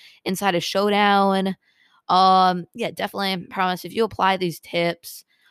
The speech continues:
um, you're definitely gonna be able to push up quite a bit. I mean, obviously you do need a little bit of skill with the brawler in order to get them to one thousand. Um, but really, if you can get a brawler to seven fifty,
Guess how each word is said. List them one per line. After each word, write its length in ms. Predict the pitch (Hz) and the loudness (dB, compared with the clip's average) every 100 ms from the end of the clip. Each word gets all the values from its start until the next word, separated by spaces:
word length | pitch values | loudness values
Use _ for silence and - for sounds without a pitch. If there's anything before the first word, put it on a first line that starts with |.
| _ | _
um, 320 | 160 165 165 175 | 2 4 4 0
you're 100 | 226 | -2
definitely 280 | 247 240 | -2 -4
gonna 100 | 220 | -6
be 60 | 214 | -4
able 120 | 196 | -4
to 60 | - | -4
push 160 | 196 | -6
up 80 | 202 | -6
quite 280 | - 202 196 | -4 -2 0
a 60 | 185 | 0
bit. 300 | 190 190 - | 0 0 -2
I 100 | 175 | -2
mean, 380 | 180 175 170 165 | 0 0 -4 -2
obviously 360 | 208 214 - 196 | -2 -2 0 2
you 60 | |
do 140 | 170 180 | 4 4
need 140 | 175 | 4
a 80 | 165 | 2
little 220 | 160 165 | 2 2
bit 140 | 156 - | 0 -4
of 120 | 156 | -8
skill 300 | - 170 165 | -6 0 0
with 120 | 165 | 0
the 80 | 160 | -2
brawler 640 | 165 165 175 170 165 165 165 | 0 4 4 4 2 2 0
in 100 | 160 | -2
order 200 | 165 160 | -2 -2
to 80 | |
get 160 | 165 165 | -2 -4
them 140 | 160 | -6
to 120 | 156 165 | -8 -6
one 180 | 165 | -4
thousand. 760 | 156 156 165 160 165 160 160 - _ _ _ _ _ - | 0 0 0 -2 -4 -4 -6 -8 _ _ _ _ _ 2
Um, 480 | 180 180 180 185 | 4 6 4 2
but 180 | 175 214 - | -4 -8 -6
really, 340 | 240 247 233 | -4 -2 -4
if 120 | 190 | -8
you 60 | 247 | -10
can 100 | 254 | -4
get 120 | 214 | -4
a 20 | |
brawler 300 | 180 180 180 | -2 -2 -2
to 100 | 165 | -4
seven 320 | - 170 165 | -4 -2 -2
fifty, 500 | 156 165 - 170 165 | -4 -4 -4 -4 -4